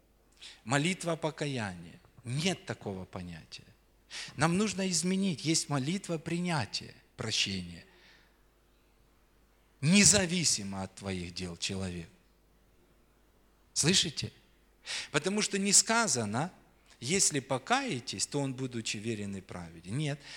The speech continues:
Смотрите, сказано, «Если устами твоими будешь исповедовать Иисуса Господом, а сердцем веровать,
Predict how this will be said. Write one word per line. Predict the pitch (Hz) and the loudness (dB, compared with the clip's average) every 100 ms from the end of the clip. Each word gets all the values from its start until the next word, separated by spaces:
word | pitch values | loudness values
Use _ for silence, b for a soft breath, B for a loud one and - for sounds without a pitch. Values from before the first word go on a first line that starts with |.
| B B | B B
Смотрите, | - 165 175 202 139 110 B B | -2 0 0 -2 -2 -4 B B
сказано, | - - - 170 180 151 117 101 127 147 | 6 6 6 2 4 2 2 0 -2 -4
«Если | - 101 123 165 165 - 170 - | -8 -6 0 4 4 4 0 -4
устами | 156 - - 160 156 113 95 - | -2 0 0 -2 -4 -4 -6 -8
твоими | - 90 80 - 110 - _ _ _ _ _ _ | -12 -12 -12 -16 -20 -20 _ _ _ _ _ _
будешь | - 123 160 160 | -8 -4 0 2
исповедовать | 160 143 - 147 160 151 135 117 107 | 2 -2 -4 -4 -4 -4 -4 -6 -6
Иисуса | 120 - 135 - | -2 -2 0 0
Господом, | 104 110 147 - 104 98 104 | -2 -4 0 0 -2 -6 -4
а | 113 | 0
сердцем | - 131 104 - 98 | 2 0 -2 -6 -6
веровать, | 92 123 160 117 92 135 | -6 -4 -4 -6 -8 -12